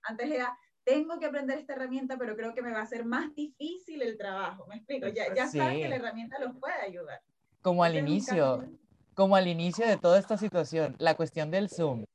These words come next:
Speaker 3: de que todos estábamos
Speaker 2: Oh.
Speaker 3: como, "¿Qué es esto?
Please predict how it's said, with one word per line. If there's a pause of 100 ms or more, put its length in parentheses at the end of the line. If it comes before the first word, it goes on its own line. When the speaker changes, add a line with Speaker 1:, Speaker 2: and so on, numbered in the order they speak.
Speaker 3:
de
que
todos
estábamos
Speaker 2:
Oh.
Speaker 3:
como, (520)
"¿Qué
es
esto?